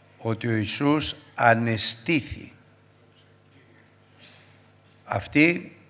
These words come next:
φοβεροί άνθρωποι, αδερφοί αγαπητοί, είχαν τέτοια μαρτυρία και τέτοια ομολογία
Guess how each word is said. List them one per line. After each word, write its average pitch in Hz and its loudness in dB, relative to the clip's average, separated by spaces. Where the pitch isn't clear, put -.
φοβεροί 110 0
άνθρωποι, 104 -4
αδερφοί 110 -6
αγαπητοί, 104 -10
είχαν 120 0
τέτοια 147 -2
μαρτυρία 131 -2
και 123 -10
τέτοια 139 -4
ομολογία 120 0